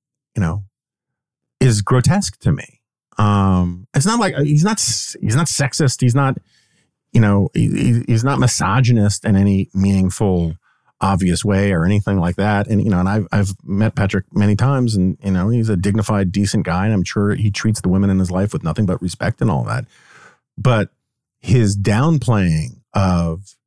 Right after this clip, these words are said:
um, you know, the emancipation of women. And I don't just simply mean that sort of, like, they got to vote. I mean in terms of their ability to live,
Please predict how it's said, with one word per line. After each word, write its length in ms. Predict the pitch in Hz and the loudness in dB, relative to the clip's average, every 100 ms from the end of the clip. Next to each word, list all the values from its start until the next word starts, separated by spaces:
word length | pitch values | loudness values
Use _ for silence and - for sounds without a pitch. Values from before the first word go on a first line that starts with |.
| _ _ _ _ _ _ - | _ _ _ _ _ _ -2
um, 560 | 90 76 69 65 60 _ _ _ _ _ _ _ _ _ _ _ _ - | 0 2 0 -4 -12 _ _ _ _ _ _ _ _ _ _ _ _ 0
you 100 | 101 | 0
know, 180 | 82 - _ _ _ _ _ _ _ _ _ _ _ _ - | 0 -6 _ _ _ _ _ _ _ _ _ _ _ _ -8
the 360 | 117 107 101 - | 0 2 2 2
emancipation 800 | 104 107 120 113 92 104 - 95 | 2 4 2 2 0 0 0 0
of 120 | 82 | 0
women. 420 | 87 110 95 71 - | 0 2 0 -2 -2
And 80 | 104 | 0
I 60 | |
don't 160 | 160 147 | 0 0
just 160 | 113 | -2
simply 460 | - 101 120 98 98 | -2 -2 -2 0 0
mean 260 | 92 95 92 | 2 2 0
that 140 | 80 | -2
sort 200 | - 92 | -4 -2
of, 140 | 85 - | -4 -4
like, 160 | 76 - | -6 -6
they 140 | - - | -8 -4
got 200 | 95 - | -4 -4
to 100 | 123 | -4
vote. 480 | 62 - 123 - - _ _ _ _ _ _ | -2 -2 -2 -2 -8 _ _ _ _ _ _
I 140 | 104 113 | 0 2
mean 340 | 110 101 92 | 4 2 2
in 60 | 92 | 0
terms 360 | 101 95 98 - | 0 0 0 -2
of 440 | 95 87 85 90 _ - | -2 -2 -4 -10 _ -8
their 220 | 110 107 | 0 2
ability 380 | 95 107 113 107 | 2 0 0 0
to 100 | 92 | 0
live, 500 | 90 98 95 87 - | 2 2 0 -2 -8